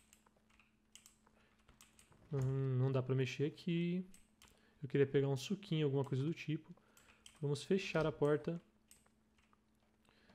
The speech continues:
O rapazinho já não está mais aqui. Será que a gente consegue ir pra outras regiões? Porque tinha aquele rapazinho falando da,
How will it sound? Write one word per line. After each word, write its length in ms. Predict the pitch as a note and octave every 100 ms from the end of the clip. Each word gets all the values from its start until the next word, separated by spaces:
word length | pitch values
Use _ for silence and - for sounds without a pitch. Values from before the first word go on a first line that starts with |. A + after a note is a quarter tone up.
| _ _ _ _ _ _ _ - - -
O 80 | C3
rapazinho 440 | B2+ C3+ B2 C#3
já 100 | C3
não 100 | C3+
está 200 | B2+ C3
mais 180 | B2+ C3+
aqui. 380 | D3 D3+ D3 D#3 - - _ _ _ _ - _ - -
Será 140 | -
que 60 | D4+
a 20 |
gente 80 | C4+
consegue 280 | G#3 F#3 F3
ir 40 |
pra 140 | - C#3+
outras 300 | C#3+ F3+ C#3+
regiões? 420 | D3 B2 C3+ F3
Porque 180 | - F3+
tinha 140 | G3
aquele 160 | G3 F3
rapazinho 500 | E3+ D#3+ C#3+ C#3+ D3
falando 340 | - C#3 C3
da, 440 | B2+ C3 B2 B2